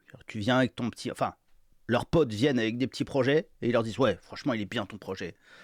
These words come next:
Tiens, prends quarante mille boules. » Et Dany Eras nous avait expliqué qu'il y a carrément des gens qui sont là pour être, euh, des facilitateurs et qui prennent une commission.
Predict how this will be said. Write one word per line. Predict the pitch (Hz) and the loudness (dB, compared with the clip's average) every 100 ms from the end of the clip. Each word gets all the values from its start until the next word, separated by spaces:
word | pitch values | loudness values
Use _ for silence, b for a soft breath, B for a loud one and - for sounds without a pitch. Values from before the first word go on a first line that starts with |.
| B | B
Tiens, | - 117 | -4 -4
prends | - 147 | -2 -4
quarante | - 143 120 117 | 0 2 4 2
mille | 131 110 | 2 0
boules. » | 101 104 82 B B - | 0 -4 -6 B B 2
Et | 139 151 | 4 4
Dany | 120 156 165 | 2 4 6
Eras | 165 180 196 | 6 6 4
nous | 151 | 4
avait | 127 | 4
expliqué | 131 - 139 190 | 2 0 -2 0
qu'il | 135 | 0
y | |
a | |
carrément | - 196 196 185 165 180 240 139 | 0 2 2 4 4 4 2 -2
des | 117 143 135 - | 2 4 4 -2
gens | - 190 | -2 -2
qui | - | 0
sont | 156 | 2
là | 175 | 2
pour | 175 131 120 | 2 0 0
être, | 120 - | 0 0
euh, | 101 98 98 _ _ _ _ _ _ _ - | 0 0 -2 _ _ _ _ _ _ _ -2
des | 120 | 0
facilitateurs | - 185 185 180 175 147 196 247 - | 2 2 0 -2 0 2 2 0 -2
et | 127 | -6
qui | - | -4
prennent | 151 190 | -2 -2
une | 202 | -2
commission. | - 190 180 147 | 0 0 0 -6